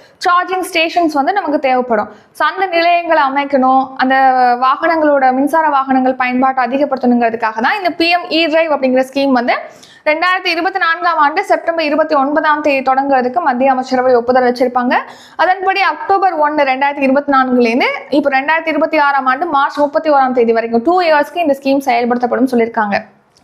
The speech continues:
இந்த ஸ்கீம்ல இந்த பி எம் இ டிரைவ் அப்படிங்கிறதோட ஃபுல் ஃபார்ம் என்ன அப்படின்னா, E, E for வந்து எலக்ட்ரிக், எலக்ட்ரிக் டிரைவ் ரெவல்யூஷன் in innovative vehicle enhancement அப்படிங்கிறது தான் இந்த பி எம் இ டிரைவ் அப்படிங்கிறதோட ஃபுல் ஃபார்ம். சரி, இப்போ வந்து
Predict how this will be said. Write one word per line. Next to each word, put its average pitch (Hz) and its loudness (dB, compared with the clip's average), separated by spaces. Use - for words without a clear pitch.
இந்த 294 0
ஸ்கீம்ல 339 0
இந்த 294 0
பி 349 0
எம் 370 -2
இ 349 2
டிரைவ் 311 0
அப்படிங்கிறதோட 269 0
ஃபுல் 339 0
ஃபார்ம் 302 0
என்ன 262 2
அப்படின்னா, 233 0
E, 370 0
E - 0
for 349 2
வந்து 392 0
எலக்ட்ரிக், 330 -2
எலக்ட்ரிக் 320 0
டிரைவ் 302 0
ரெவல்யூஷன் 349 0
in 480 -2
innovative 370 0
vehicle 320 0
enhancement 330 -2
அப்படிங்கிறது 269 0
தான் 453 -4
இந்த 339 0
பி 349 0
எம் 370 -6
இ 370 2
டிரைவ் 311 2
அப்படிங்கிறதோட 262 0
ஃபுல் 349 0
ஃபார்ம். 208 0
சரி, 294 0
இப்போ 381 0
வந்து 370 -4